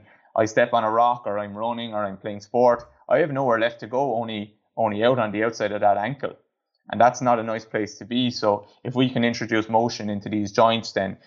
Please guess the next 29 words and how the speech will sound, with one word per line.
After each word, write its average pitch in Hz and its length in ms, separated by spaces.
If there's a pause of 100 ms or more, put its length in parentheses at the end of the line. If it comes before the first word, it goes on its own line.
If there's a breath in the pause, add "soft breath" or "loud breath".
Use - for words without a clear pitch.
(120 soft breath)
we'll 113 140
typically 127 480
find 110 260
ourselves, 104 680 (200)
and 104 80
that's 113 160
what 104 180
Gary 104 260
speaks 147 340
about, 113 200
is 104 140
that 104 220
kind 104 180
of, 95 100 (280 soft breath)
we 117 80
return 123 580
more 120 220
to 110 120
center. 135 600 (600)
And 110 380 (320)
posture 147 420
is 120 140
a 117 60
little 120 220
bit 120 120
of 113 80
a 107 80
dirty 127 460
word 117 500